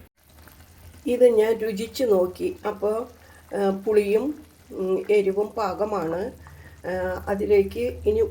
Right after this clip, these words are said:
ഉപ്പിൻ്റെ പോരായ്കയുണ്ട്. ഉപ്പ് നമ്മൾ ഇതുവരെ ചേർത്തിട്ടില്ലല്ലോ. പുളിയുടെ ഉപ്പ് കുറച്ചുണ്ട്. അപ്പം ഞാനിതിലേക്ക് ഉപ്പ് ചേർക്കാൻ പോവുകയാണ്.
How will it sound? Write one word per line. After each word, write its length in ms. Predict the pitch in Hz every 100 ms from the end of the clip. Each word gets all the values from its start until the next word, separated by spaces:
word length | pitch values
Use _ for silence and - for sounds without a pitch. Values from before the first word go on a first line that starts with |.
| 208
ഉപ്പിൻ്റെ 460 | 196 - 220 208
പോരായ്കയുണ്ട്. 720 | 254 262 214 185 185 185 196 196
ഉപ്പ് 220 | 196 -
നമ്മൾ 280 | 254 240 254
ഇതുവരെ 300 | 247 240 233
ചേർത്തിട്ടില്ലല്ലോ. 840 | - 220 196 240 247 226 196 170 - - - - -
പുളിയുടെ 500 | 254 247 247 254 262 302
ഉപ്പ് 360 | 269 208 - 277
കുറച്ചുണ്ട്. 640 | 262 240 - 254 185 185 190 294 - - - - -
അപ്പം 200 | 196 233
ഞാനിതിലേക്ക് 760 | 220 214 254 262 214 208 196 262 277 - -
ഉപ്പ് 320 | 277 - 311
ചേർക്കാൻ 500 | 285 190 190 196 196
പോവുകയാണ്. 580 | 190 180 196 190 165